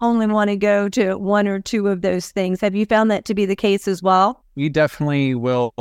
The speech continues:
Speaker 2: do a self-guided tours. We can look and see what's around in a new, like, say we were just hopping around to different cities in Europe, and I'll go there and I'll just get on Google Maps and just see what's around. And then I'll just kinda create my own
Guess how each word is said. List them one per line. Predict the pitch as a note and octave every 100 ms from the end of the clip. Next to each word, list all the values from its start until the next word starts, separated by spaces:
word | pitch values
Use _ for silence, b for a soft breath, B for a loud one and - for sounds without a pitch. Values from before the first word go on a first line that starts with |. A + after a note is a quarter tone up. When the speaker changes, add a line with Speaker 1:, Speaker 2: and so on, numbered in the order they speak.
| A#2+ A#2 G#2
Speaker 2:
do | B2 B2
a |
self-guided | - C#3 B2+ - B2+ B2 A#2
tours. | - B2 B2 A#2+ -
We |
can | B2 C3
look | B2 C3
and | B2 A#2
see | - C3
what's | B2+ B2+
around | A#2 A2 A2+ B2
in | A#2+
a | A#2
new, | A2+ A#2+
like, | A#2 A#2
say | A#2 C3+
we | C3+
were | B2 A2+ -
just | - A#2+
hopping | - A#2 A#2 A#2+
around | A2+ A2+ A2+
to |
different | G#2+ A#2 A#2
cities | - A#2+ A#2+ G#2+
in | G#2+
Europe, | A#2 A#2+ A2 - _
and | B2+ A#2+ A#2 A2+ A2 -
I'll | A#2
go | A#2+ B2+ B2+
there | B2 B2
and | A#2
I'll | A#2
just | B2
get | E3+
on | D#3 C3
Google | C#3 C3+
Maps | A#2+ A#2 A#2
and | B2+
just | A2+ -
see | C#3
what's | C3+ A#2
around. | A2+ A#2 B2+ B2+ A#2+
And | A#2
then | A#2+
I'll | A#2
just | A2+ -
kinda | C3+ A#2
create | - B2+
my | A2 A2+
own | B2+ B2